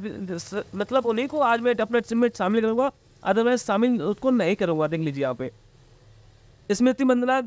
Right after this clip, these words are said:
मेरे को लगता है आज रिस्क, रिस्की है, इसलिए मैं इनको एक ले लेता हूँ चांस, ठीक है? और ये बी मुनी जो कि दोस्तों विकेट कीपर, विकेट कीपर अच्छा खासा है,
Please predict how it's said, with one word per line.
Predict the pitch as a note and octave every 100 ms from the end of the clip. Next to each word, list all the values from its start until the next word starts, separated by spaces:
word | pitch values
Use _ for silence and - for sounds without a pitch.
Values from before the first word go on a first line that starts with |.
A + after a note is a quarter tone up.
| - _
मेरे | E3 G3
को | A#3
लगता | G#3 A#3+
है | A#3+
आज | A3 G#3
रिस्क, | G#3 - A3+
रिस्की | G#3+ - A#3 B3
है, | C4+ -
इसलिए | F#3 A3 A#3
मैं | A3+
इनको | A3 A3 C4 - -
एक | F#3+ G3
ले | F#3 F#3
लेता | F3+
हूँ | F#3 F3+
चांस, | F#3+ B3 -
ठीक | G#3+ F#3+
है? | A#2+ _ _ _ -
और | F#3+ G3+
ये | A3 A#3
बी | D3 D#3+ B3
मुनी | A#3+ A3+ C4+ C#4 _ _ F3+
जो | G#3
कि | G#3+ G#3+
दोस्तों | G#3+ B3+
विकेट | F#3+ F3+ A3
कीपर, | - B3 B3+ A3+
विकेट | F#3 C#3 F3 A#3 A3
कीपर | - A#3+
अच्छा | A3+ G#3+ G#3+
खासा | G#3+ G#3
है, | A#3+